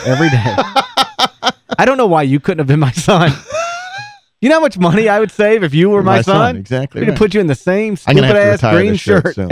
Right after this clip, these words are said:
Speaker 1: every day.
Speaker 2: It's not green.
Speaker 1: I know. That, you've been wearing that one out lately.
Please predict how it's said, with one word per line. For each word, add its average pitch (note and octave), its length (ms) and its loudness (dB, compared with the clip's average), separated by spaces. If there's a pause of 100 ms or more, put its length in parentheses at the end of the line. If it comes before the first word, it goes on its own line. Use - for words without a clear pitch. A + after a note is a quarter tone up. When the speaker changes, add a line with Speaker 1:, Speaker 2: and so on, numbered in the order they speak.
Speaker 1:
every F#3 200 0
day. D#3 240 0 (100)
Speaker 2:
It's - 100 -14
not F3 160 0
green. C3 280 -4 (280)
Speaker 1:
I D#3 140 0
know. E3 200 2
That, F#3 220 0
you've G#3 160 -8
been C4 120 -2
wearing F#3 200 0
that F3+ 140 0
one C#3+ 100 -2
out C#3 320 -4
lately. B2 380 -2